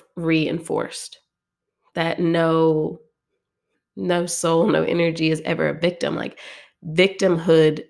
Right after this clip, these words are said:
that victim mindset, that victimhood frequency is something that we adopt when we come into this human form. Like, it's, it's a belief system that we're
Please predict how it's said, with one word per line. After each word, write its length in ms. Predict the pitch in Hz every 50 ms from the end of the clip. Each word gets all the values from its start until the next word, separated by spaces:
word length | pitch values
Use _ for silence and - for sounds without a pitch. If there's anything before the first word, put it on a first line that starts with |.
| _ -
that 240 | 180 - - 165 156
victim 460 | 190 202 196 - - 185 170 170 165
mindset, 680 | 160 160 156 165 190 202 190 - - 160 160 - 160
that 240 | - 156 156 156 156
victimhood 920 | - 185 190 - - 175 165 160 160 165 170 165 160 156 156 156 - -
frequency 920 | - - 196 208 196 - 160 - - - - 151 151 151 151 151 - _ _ _ _ _ _ _ _ _ _ -
is 200 | 170 175 170 -
something 400 | 175 175 185 185 - 175 170 165
that 120 | 165 -
we 200 | 156 160 170 175
adopt 540 | 165 160 160 - 160 165 165 165 - - - - _ _ _ _
when 300 | - 175 170 170 165 160
we 400 | 156 165 160 160 160 156 156 156 156
come 240 | - - 175 160 160
into 240 | 160 160 165 - 160
this 220 | 165 160 160 160
human 320 | - - 170 165 160 156
form. 420 | - - - 165 165 165 165 180 185
Like, 180 | 190 196 - -
it's, 200 | - 185 160 -
it's 160 | 170 165 165
a 60 | 165 160
belief 380 | 156 - 160 160 170 180 175
system 360 | - - 160 - - 165 165
that 140 | 160 165 -
we're 440 | 160 160 160 160 160 156 156 156 -